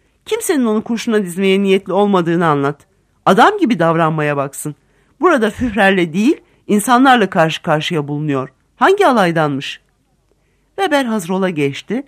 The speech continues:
ayrıntılara kadar anlattı. Zeldovich sözlerini çevirirken onu izlemekte güçlük çekiyordu. Sorgu sona erdiğinde Goriyuntsev Osip'in yanına geldi.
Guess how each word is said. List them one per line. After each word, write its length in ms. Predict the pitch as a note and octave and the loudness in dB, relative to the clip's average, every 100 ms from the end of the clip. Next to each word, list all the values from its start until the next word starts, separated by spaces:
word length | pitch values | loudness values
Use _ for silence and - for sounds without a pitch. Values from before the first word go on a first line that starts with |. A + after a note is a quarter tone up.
| _ _ | _ _
ayrıntılara 600 | F#3 A3 A#3+ - B3 A3 | -2 0 -2 -4 -4 -4
kadar 240 | G#3 E3 F3+ | -4 -4 -4
anlattı. 580 | D#3+ D#3+ D3+ - C#3+ - _ _ _ - | -2 -4 -6 -10 -14 -16 _ _ _ -4
Zeldovich 480 | E4+ F#4+ G#4 D4+ | -2 0 -2 -4
sözlerini 500 | - C#4 A#3+ B3+ B3 | -2 -4 -2 -2 -4
çevirirken 540 | - C4+ C4 A#3+ - F#3 | -4 -4 -4 -6 -6 -8
onu 280 | - G#3+ G3+ | -6 -4 -4
izlemekte 520 | F3+ F#3 F3+ F3 G#3+ | -4 -4 -4 -4 -8
güçlük 380 | F3+ - F3 - | -8 -10 -12 -10
çekiyordu. 640 | D3+ - D3 C#3 - - _ _ _ _ _ | -12 -8 -6 -6 -10 -16 _ _ _ _ _
Sorgu 320 | - F4 F#4 | -4 -2 -2
sona 300 | G4+ F#4+ F#4+ | -4 -2 0
erdiğinde 560 | C4+ F#3+ F#3 E3+ E3+ A#3+ _ _ - | 0 -2 -4 -4 -4 -8 _ _ -6
Goriyuntsev 640 | B3 C4 D#4 D4+ - F#3+ - _ - | -2 2 0 -2 -6 -8 -10 _ -8
Osip'in 420 | C#4+ - G3 A3+ | -6 -6 -6 -2
yanına 320 | F#3+ F3 E3 | -2 -2 -4
geldi. 500 | D3 C#3+ C#3 C3+ C#3+ | -4 -4 -4 -6 -12